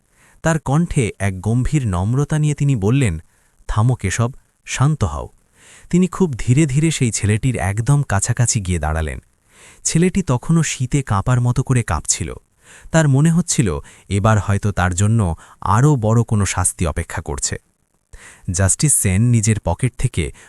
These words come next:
পরিষ্কার রুমালটি বের করলেন এবং নিজের আভিজাত্য বা পদমর্যাদার কথা ভুলে গিয়ে হাঁটু গেড়ে সেই ধুলোমাখা রাস্তার শিশুটির সামনে বসলেন। তিনি অত্যন্ত কোমল স্বরে বললেন,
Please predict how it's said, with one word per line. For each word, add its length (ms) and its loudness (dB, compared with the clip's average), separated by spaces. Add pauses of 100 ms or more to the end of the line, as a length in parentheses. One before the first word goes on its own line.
(140)
পরিষ্কার 460 2
রুমালটি 420 2
বের 200 0
করলেন 400 -6 (400)
এবং 260 4
নিজের 340 4
আভিজাত্য 640 2
বা 220 2
পদমর্যাদার 720 2
কথা 300 -2
ভুলে 320 2
গিয়ে 280 -4 (300)
হাঁটু 340 0
গেড়ে 280 2
সেই 240 0
ধুলোমাখা 600 2
রাস্তার 380 0
শিশুটির 480 -2
সামনে 360 -4
বসলেন। 420 -6 (760)
তিনি 200 4
অত্যন্ত 520 2
কোমল 380 2
স্বরে 300 0
বললেন, 440 0